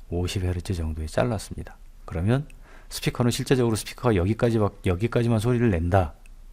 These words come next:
라는 가정하에 정확하게 그 주파수만 주게 되면 이 아이가 불필요한 곳에 힘을 쓰지 않겠죠. 상대적으로 효율은 좋아질 거고요. 네, 이 부분에 대해서 반드시 이 작업을 한번 거쳐주셔야 됩니다.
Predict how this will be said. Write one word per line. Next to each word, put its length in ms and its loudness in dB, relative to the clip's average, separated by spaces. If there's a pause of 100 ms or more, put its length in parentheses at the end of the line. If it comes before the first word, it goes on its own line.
(760)
라는 240 2
가정하에 640 0
정확하게 600 2
그 260 -2
주파수만 480 0
주게 240 -2
되면 340 -2
이 160 -2
아이가 420 -2 (540)
불필요한 560 2
곳에 200 2
힘을 220 2
쓰지 220 -2
않겠죠. 500 -4 (360)
상대적으로 600 -2
효율은 540 0
좋아질 320 0
거고요. 380 -10 (1040)
네, 200 -4 (440)
이 80 -2
부분에 280 4
대해서 220 0
반드시 760 2
이 120 -4
작업을 360 0
한번 300 -2
거쳐주셔야 540 -2
됩니다. 360 -10